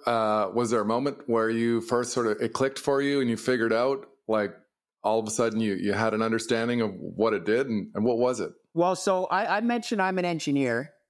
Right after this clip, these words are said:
Speaker 2: and my aha moment was watching the Bitcoin blockchain in action.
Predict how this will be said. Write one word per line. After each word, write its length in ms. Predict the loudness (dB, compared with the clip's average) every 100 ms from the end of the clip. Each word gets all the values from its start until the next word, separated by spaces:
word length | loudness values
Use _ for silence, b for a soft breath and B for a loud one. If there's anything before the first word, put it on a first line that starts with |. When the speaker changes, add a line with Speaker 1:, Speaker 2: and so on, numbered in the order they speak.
| _ -2
Speaker 2:
and 360 | 0 0 0
my 260 | 2 2 0
aha 460 | 0 -2 0 0 0
moment 540 | 0 2 2 0 -4 -10 _ _ _ _ _ _
was 220 | -2 0
watching 500 | 2 2 0 -2 0
the 80 | 0
Bitcoin 580 | 0 -2 0 0 0 0
blockchain 680 | 2 0 0 -2 -2 0 0
in 100 | 0
action. 460 | -2 -4 -8 -12